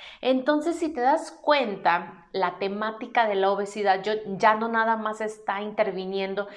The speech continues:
en si una persona presenta diabetes o hipertensión, sino también en poder estar evitando que la persona caiga en una depresión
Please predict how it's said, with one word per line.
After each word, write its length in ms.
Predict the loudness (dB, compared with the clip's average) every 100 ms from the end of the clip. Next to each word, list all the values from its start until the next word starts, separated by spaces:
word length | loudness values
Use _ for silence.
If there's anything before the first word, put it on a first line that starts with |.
| -16 -4
en 160 | -4
si 140 | -2 -2
una 220 | -2 0
persona 520 | -2 -2 -4 -2 -4
presenta 440 | -6 -6 -2 0
diabetes 580 | 0 0 0 -2 -4 -6
o 20 |
hipertensión, 720 | -6 -4 -4 -6 -2 0 0 -2
sino 320 | -4 -4 -2
también 480 | -4 -4 -2 0 2
en 160 | 2
poder 300 | 2 0 -2
estar 380 | -4 -4 -6 -4
evitando 800 | 0 0 0 -4 -4 -2 0 0
que 80 | 0
la 160 | -2 -2
persona 380 | -6 -6 -8 -4
caiga 240 | -4 -2
en 100 | -6
una 160 | -4 -4
depresión 760 | -4 -4 -8 -6 -4 -4